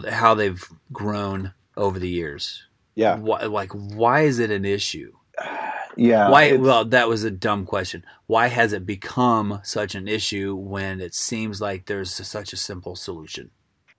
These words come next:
Speaker 2: Yeah, and, and, and that's, that's kind of always been,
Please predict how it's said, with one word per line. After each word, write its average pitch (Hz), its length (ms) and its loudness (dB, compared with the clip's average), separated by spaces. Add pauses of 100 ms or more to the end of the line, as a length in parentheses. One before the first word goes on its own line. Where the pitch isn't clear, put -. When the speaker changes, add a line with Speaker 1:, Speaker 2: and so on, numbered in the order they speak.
Speaker 2:
Yeah, 113 520 4 (220)
and, 120 220 2
and, 117 240 0
and 120 240 -2
that's, 117 220 0
that's 131 220 2
kind 127 180 2
of 104 80 2
always 98 340 2
been, 92 540 -8